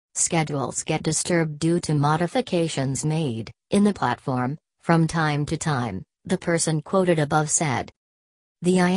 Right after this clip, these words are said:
F is nearing one thousand sorties after formation of forty-five Squadron in July two thousand sixteen.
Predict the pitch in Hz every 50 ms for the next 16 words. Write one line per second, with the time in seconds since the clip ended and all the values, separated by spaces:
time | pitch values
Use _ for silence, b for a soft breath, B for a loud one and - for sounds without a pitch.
0 | 202 202 202 - - - 151 151 160 165 165 165 165 165 165 165 165 180 185 190
1 | 170 - 214 208 208 196 196 185 180 170 - - 170 156 151 143 135 135 139 143
2 | - - 170 170 - - 160 147 - - 165 165 165 160 165 170 - - 151 151
3 | - - - 151 - - - 175 175 175 175 165 - - 175 175 170 175 180 180
4 | 180 - - - - 175 165 156 147 160 160 160 170 175 185 165 170 165 185 202
5 | 196 160 143 135 131 - - 226 233 226 - 226 208 208 202 196 190 180 175 -
6 | - - 156 - - - - 151 135 127 120 95 80